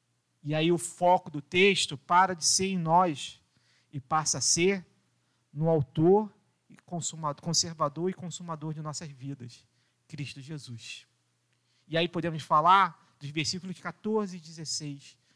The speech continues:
que nos mostra nessa passagem aquele que estava ali e que era o verdadeiro reino de Deus, que nos trouxe o reino de Deus.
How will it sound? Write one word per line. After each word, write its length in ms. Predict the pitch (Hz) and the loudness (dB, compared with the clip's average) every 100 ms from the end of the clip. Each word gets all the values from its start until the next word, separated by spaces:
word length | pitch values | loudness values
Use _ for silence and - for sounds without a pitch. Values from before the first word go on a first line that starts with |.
| _ | _
que 100 | 165 | -4
nos 140 | 190 | -2
mostra 360 | 180 208 214 202 | 4 6 6 2
nessa 220 | 202 208 | -6 -4
passagem 760 | 208 165 - 185 170 123 127 117 _ _ _ | -2 -2 0 2 2 0 -16 -20 _ _ _
aquele 560 | 165 - - 214 180 - | -6 -6 -2 2 2 0
que 100 | - | -6
estava 320 | - 180 180 | -2 0 0
ali 380 | 165 170 135 135 _ _ _ _ | -2 -4 -6 -12 _ _ _ _
e 80 | |
que 200 | 160 175 | -10 0
era 500 | 165 170 165 165 160 _ _ _ _ _ | 0 0 -2 -6 -10 _ _ _ _ _
o 60 | |
verdadeiro 640 | 147 185 185 156 143 156 147 | -8 -6 0 0 0 -4 -6
reino 300 | 147 135 139 | -10 -10 -14
de 100 | 143 | -16
Deus, 320 | - 120 117 | -14 -14 -16
que 120 | 156 | -12
nos 200 | 175 - | -8 -8
trouxe 400 | - 202 196 - | -2 0 0 -4
o 40 | |
reino 260 | 139 147 127 | -12 -18 -18
de 120 | 123 | -20
Deus. 260 | 120 107 | -18 -18